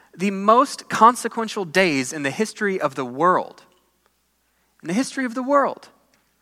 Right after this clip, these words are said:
have, have all occurred on days appointed in Leviticus twenty-three. Now, I, I'm gonna move, I'm gonna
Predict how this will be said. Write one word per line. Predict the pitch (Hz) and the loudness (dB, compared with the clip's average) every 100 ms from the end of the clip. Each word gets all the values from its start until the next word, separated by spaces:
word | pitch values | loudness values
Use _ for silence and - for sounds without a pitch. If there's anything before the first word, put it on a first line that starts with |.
| _ _ _ _ | _ _ _ _
have, | - 165 151 - 190 | 2 2 2 -4 -6
have | - 190 160 | 0 0 2
all | - 202 226 226 | 4 6 6 4
occurred | 190 175 165 127 | -2 -2 -2 -2
on | 156 156 135 | -2 -2 -2
days | 147 156 151 - | -2 -2 -4 -10
appointed | - - 151 - 101 90 - _ _ | -12 -8 -8 -8 -10 -12 -20 _ _
in | 139 127 | -8 -6
Leviticus | 120 131 123 123 | -6 -6 -8 -12
twenty-three. | - 110 104 - 82 _ _ _ _ _ _ _ _ _ _ _ _ _ _ _ _ _ _ _ _ _ _ _ _ _ _ _ _ _ - | -12 -14 -14 -16 -20 _ _ _ _ _ _ _ _ _ _ _ _ _ _ _ _ _ _ _ _ _ _ _ _ _ _ _ _ _ -2
Now, | 131 | 2
I, | 135 165 | 2 2
I'm | 165 | 0
gonna | 196 | 0
move, | 196 208 175 - | 2 2 0 -4
I'm | 165 | -4
gonna | 185 | -2